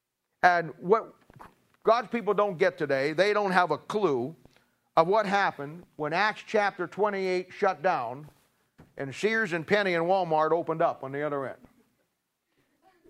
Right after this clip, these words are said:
Something's lost in between. And therefore, they don't have any roots. You gotta know your roots.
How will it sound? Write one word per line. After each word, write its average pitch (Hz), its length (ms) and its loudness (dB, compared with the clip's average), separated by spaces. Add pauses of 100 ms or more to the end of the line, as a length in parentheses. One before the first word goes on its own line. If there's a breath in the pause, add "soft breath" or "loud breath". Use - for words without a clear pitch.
(100)
Something's 160 520 -2
lost 220 540 -2
in 233 120 0
between. 185 400 -6 (1700)
And 117 80 -12
therefore, 131 300 -4
they 131 100 -2
don't 135 240 -2
have 151 240 0
any 135 140 -6
roots. 147 380 -8 (1300)
You 98 60 -16
gotta 165 320 2
know 175 120 4
your 180 160 2
roots. 139 320 -2